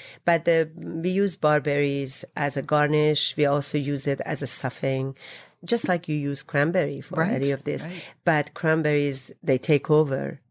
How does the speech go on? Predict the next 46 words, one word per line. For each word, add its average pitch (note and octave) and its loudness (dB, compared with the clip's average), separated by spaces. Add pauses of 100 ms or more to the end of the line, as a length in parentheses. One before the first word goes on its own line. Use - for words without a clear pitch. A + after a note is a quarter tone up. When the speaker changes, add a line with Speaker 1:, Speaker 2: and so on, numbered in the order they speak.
(160)
Speaker 1:
the D3 2
dish - -2
because C#3 -2
they're B2+ 0
so B2+ 0
big C3 0
and B2+ -2 (160)
juicy D3+ 0
Speaker 2:
<laughs> - -6
Yes. G3+ -2
Speaker 1:
and D3+ 2
sour. E3+ 0
Uh, C4 -2
barberries E3+ 2
are C#3+ -2
very C#3 0
delicate, C3 -4 (140)
and, D#3 2
Speaker 2:
Mm. C3 -6
Speaker 1:
uh, - -12
so - 2
they D#3+ 2
don't E3+ 2
take D#3 -4
over, E3 2
but C#3+ -2
they C3 -4
just - -6
add C3+ -2
a, C3+ -2 (160)
and G3 4
also D#3+ 0
they're C3+ -2
like D3 -8 (100)
jewel D#3 4
to - -4
me. C#3+ 6
They're, B2+ 2
like, B2 -4
beautiful. C3+ 0
They - -4
really D#3 -2
add D#3+ -2
so C#3 0
much A#2 -6 (280)
visually. C3+ -2